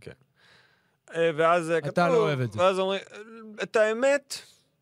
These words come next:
Speaker 1: אני חושב שמבחינת האכסניה, יובל הוא לא אכסניה טובה ל-,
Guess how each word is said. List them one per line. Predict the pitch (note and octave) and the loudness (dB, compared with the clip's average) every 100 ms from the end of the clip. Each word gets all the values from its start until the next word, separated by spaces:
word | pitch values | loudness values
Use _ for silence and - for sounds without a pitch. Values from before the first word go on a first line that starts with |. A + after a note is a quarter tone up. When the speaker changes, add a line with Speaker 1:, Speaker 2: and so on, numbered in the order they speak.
| _ _ _ _ _ _ _ _ _ _ _ _ _ _ _ _ _ D3 | _ _ _ _ _ _ _ _ _ _ _ _ _ _ _ _ _ -4
Speaker 1:
אני | E3+ | -2
חושב | E3 E3 | -2 -4
שמבחינת | - C3 G#2 G2 F#2 A2+ G#2+ A#2 | 0 0 0 -2 -6 -8 -8 -6
האכסניה, | G2+ - G#3+ A3+ C#3 A#2 | -6 -2 -2 2 0 2
יובל | A#2+ C#3 D3 C#3 | 2 2 0 0
הוא | C#3 | -2
לא | F3+ G#3+ | 2 0
אכסניה | - A3+ F#3+ | 2 2 2
טובה | F#3+ E3+ F3+ | 0 4 4
ל-, | E3+ | 6